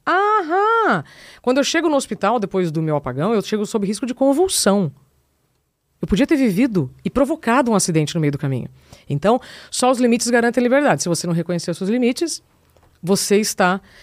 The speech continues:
é, negligenciando a parte mais importante da sua vida, que é o livre-arbítrio. Escolher, se posicionar. Então, não importa o ambiente que você viva.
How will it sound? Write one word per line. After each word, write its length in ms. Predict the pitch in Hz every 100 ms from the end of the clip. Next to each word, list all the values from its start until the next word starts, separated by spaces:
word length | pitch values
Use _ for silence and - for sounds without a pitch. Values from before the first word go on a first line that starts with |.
| - - - _ -
é, 280 | 165 170 170
negligenciando 640 | 202 220 196 190 196 208
a 40 |
parte 320 | 196 196 196 196
mais 480 | 185 185 202 285
importante 380 | 277 262 254 240
da 80 | 240
sua 160 | 233 240
vida, 220 | 156 147
que 120 | 160
é 60 | 170
o 40 |
livre-arbítrio. 680 | 170 180 196 160 127 - - -
Escolher, 580 | 175 - 185 156 135
se 240 | - - 202
posicionar. 760 | - 180 170 175 185 170 - - _ _ _ _ _ - -
Então, 200 | 170 233
não 160 | 233 269
importa 500 | 247 - 254 294 277
o 60 |
ambiente 440 | 254 220 226 262 233
que 120 | 233
você 280 | 226 - 233
viva. 640 | 175 254 220 190 151